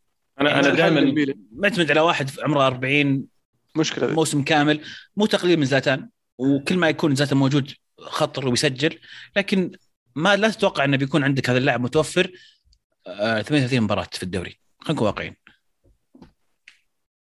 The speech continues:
Speaker 2: طيب، وش الحل للميلان الموسم الجاي؟ يبغى، يبغى يفوز بالدوري.
Speaker 1: أنا بس في نقطة ودي أضيفها، آه، إذا، إذا تسمحوا لي. آه، أسوأ ف-، أسوأ شيء ممكن يصير للفريق،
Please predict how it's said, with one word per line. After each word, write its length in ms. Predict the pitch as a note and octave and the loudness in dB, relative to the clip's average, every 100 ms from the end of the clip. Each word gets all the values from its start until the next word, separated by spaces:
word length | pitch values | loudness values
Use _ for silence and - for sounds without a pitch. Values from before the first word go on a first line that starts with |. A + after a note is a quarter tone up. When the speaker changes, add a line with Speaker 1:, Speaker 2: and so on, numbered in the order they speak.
| _ _ _ _ _ _ _ - | _ _ _ _ _ _ _ 0
Speaker 2:
طيب، 200 | F#3+ F#3 | 2 4
وش 140 | F#3 | 2
الحل 180 | F#3+ G3 | 2 2
للميلان 400 | F3 D#3+ E3 C#3+ | 2 4 4 2
الموسم 280 | C#3+ C#3+ D3 | 0 0 0
الجاي؟ 200 | C#3 D#3+ | 2 0
يبغى، 300 | D3 D3 C#3+ | 2 2 2
يبغى 160 | C#3 | 2
يفوز 220 | C#3+ D3+ B2+ | 0 -2 -4
بالدوري. 420 | - C#3 C3+ E3 _ _ _ _ _ _ _ _ _ _ _ _ _ _ _ _ - | -2 0 0 -4 _ _ _ _ _ _ _ _ _ _ _ _ _ _ _ _ 0
Speaker 1:
أنا 100 | D#3+ | 2
بس 200 | D#3+ D#3+ | 2 0
في 140 | D#3+ | 2
نقطة 280 | E3+ F3+ B2+ | 2 2 2
ودي 240 | B2 C3 C3 | 2 4 2
أضيفها، 480 | C#3+ - G#2 A#2 - - | 2 0 -2 -4 -6 -2
آه، 500 | G#2+ G#2 G2 F#2 F#2+ | 2 4 2 2 0
إذا، 360 | F#2+ G2+ F#2+ F#2 | 2 2 0 -2
إذا 80 | F#2+ | -8
تسمحوا 300 | - A#2 A#2 | -6 0 0
لي. 240 | G2+ F#2+ _ _ _ - | 0 -6 _ _ _ -4
آه، 240 | - - - _ _ _ | -4 -4 -16 _ _ _
أسوأ 640 | D3 E3 - D#3 D3 - - | -2 0 2 2 2 -2 -12
ف-، 260 | - - | -12 0
أسوأ 480 | D3 - C#3+ - B2 | 2 2 -2 0 0
شيء 200 | A#2+ D3 | 2 4
ممكن 240 | C3 B2 | 2 2
يصير 220 | A#2+ A#2+ B2 | 2 2 0
للفريق، 460 | - A#2 B2+ C3 | 0 2 2 0